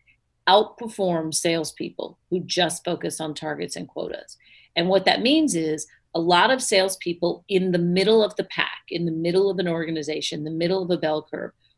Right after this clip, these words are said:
are focused on targets and quotas. They're not bad people. They're doing a good job. They're performing. But consistently across multiple organizations, that top five percent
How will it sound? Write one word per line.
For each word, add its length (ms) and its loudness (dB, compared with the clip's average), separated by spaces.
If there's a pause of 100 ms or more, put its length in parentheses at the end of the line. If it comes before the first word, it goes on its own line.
(140)
are 100 2
focused 480 0
on 120 0
targets 380 -4
and 120 -8
quotas. 480 -10
They're 160 0
not 260 -2
bad 240 -2
people. 540 -2 (120)
They're 140 0
doing 260 -2
a 60 -6
good 240 -6
job. 380 2 (420)
They're 140 4
performing. 640 -4 (340)
But 200 -4
consistently 1200 0 (400)
across 720 4
multiple 580 0
organizations, 1000 -2 (260)
that 300 0
top 300 4
five 320 6
percent 440 -2